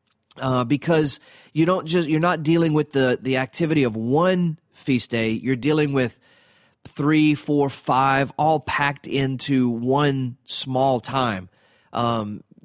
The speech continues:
because you've got the, you know, you've got Rosh Hashanah, you've got Yom Kippur, you've got the first day and the eighth day of Sukkot, you've got Simchat Torah, you've got Shmini Atzeret,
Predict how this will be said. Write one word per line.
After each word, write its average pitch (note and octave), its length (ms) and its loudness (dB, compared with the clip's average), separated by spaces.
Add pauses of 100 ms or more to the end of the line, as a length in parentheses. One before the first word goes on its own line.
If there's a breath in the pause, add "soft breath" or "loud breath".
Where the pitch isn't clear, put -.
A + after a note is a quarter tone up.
(220)
because B2+ 400 -2
you've B2+ 140 -2
got B2 340 0
the, A#2+ 380 -2
you B2+ 100 -4
know, A#2+ 80 -4
you've A#2 200 -4
got B2+ 180 -2
Rosh A#2+ 340 -4
Hashanah, A#2 240 -4
you've A2+ 180 -6
got B2+ 300 0 (240 soft breath)
Yom C3 220 0
Kippur, B2 460 0
you've A#2 160 -2
got B2+ 220 -2
the B2+ 60 -2
first C3+ 440 -2
day A#2+ 340 0
and B2 160 -6
the B2+ 140 -2
eighth C3+ 240 0
day B2+ 140 2
of B2 120 -2
Sukkot, A#2+ 560 -2
you've A2 140 -8
got A#2+ 180 -2
Simchat A#2+ 560 -8
Torah, A#2+ 380 -4
you've A#2 160 -6
got B2+ 220 -2
Shmini B2 380 -6
Atzeret, A#2 580 -6